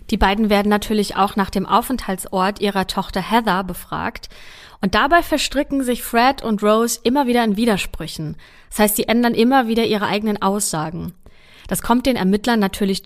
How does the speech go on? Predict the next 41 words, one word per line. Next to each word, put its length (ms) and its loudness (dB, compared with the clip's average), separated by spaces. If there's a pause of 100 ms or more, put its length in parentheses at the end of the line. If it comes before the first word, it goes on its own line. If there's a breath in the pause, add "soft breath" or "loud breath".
(100)
verdächtig 420 -4
vor. 460 6
Also, 240 0
ne, 180 -2
warum 300 0
sollten 260 -2
sie 140 0
sich 180 -4
widersprechen, 720 -4
wenn 100 0
sie 80 0
doch 140 -4
unschuldig 560 -2
sind? 340 2 (680 soft breath)
Doch 140 -2
dann 220 4
passiert 480 0
etwas, 680 -2
womit 240 0
die 80 -4
Strafverfolger 760 0
nicht 260 0
gerechnet 540 -10
haben. 340 -8 (480 soft breath)
Denn 120 4
Louise 420 2
zieht 160 -4
ihre 180 -2
Aussage 400 0
zurück 600 -12
und 260 -2
sie 140 -4
weigert 380 2
sich, 520 -4
beim 240 0
Prozess 680 0
am 200 0
siebten 400 -2
Juni 320 0
dreiundneunzig 800 0
auszusagen. 760 -4